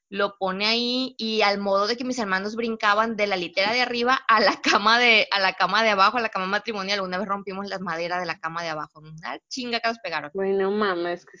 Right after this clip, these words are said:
Speaker 1: Por
Speaker 2: estrés.
Speaker 1: andar brincando, güey, de la litera a la cama. Entonces, en una de esas, mi hermano, el más chiquito, bueno, el Manuel, que es el tercero, brincó, tumbó el vaso, se cayó a la, a la, a la colcha. Mi hermano bien cagado, dice, "Bestia, me van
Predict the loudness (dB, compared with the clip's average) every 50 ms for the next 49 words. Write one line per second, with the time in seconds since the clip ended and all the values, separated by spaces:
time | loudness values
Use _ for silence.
0 | _ _ 2 2 4 4 4 4 2 2 2 2 0 0 0 0 0 0 0 0
1 | 0 2 2 2 2 2 2 2 2 2 2 2 0 0 -2 0 0 0 0 0
2 | -2 -2 -2 -2 -2 -2 -2 -4 -6 -10 _ _ _ _ _ _ _ _ _ -4
3 | -4 -4 -2 -2 -2 -2 -2 -4 -4 -4 -4 -2 0 2 2 2 0 0 -2 -2
4 | -2 -2 0 0 0 2 2 0 0 0 0 -2 -4 -4 -8 -10 -10 -10 -8 -4
5 | -4 -4 -4 -4 -6 -6 -4 -2 0 0 0 -2 -4 -4 -4 -4 -2 -4 -4 -8
6 | -8 -6 -6 -6 -6 -6 -8 -10 -10 -10 -10 -10 -10 -8 -4 -4 -2 -2 -4 -6
7 | -8 _ _ -4 -2 0 0 0 -2 -2 0 2 4 4 2 2 -2 -6 _ -2
8 | -2 -2 0 0 0 0 2 2 2 2 2 2 -2 -4 -4 -4 -4 -6 -6 -4
9 | -4 -2 -2 -2 0 2 2 2 2 0 0 -2 -2 0 0 0 2 2 0 0
10 | 0 0 -2 -2 -2 -4 -6 -6 -6 -6 -6 -6 -6 -6 -10 -10 -10 -10 _ _
11 | _ _ _ -4 -2 -2 0 0 0 0 0 0 0 -2 -2 -2 -2 -2 -2 0
12 | 2 4 4 4 4 2 0 -4 -6 -8 -10 -10 -8 -6 -6 -6 -6 -8 -6 -6
13 | -4 -4 -4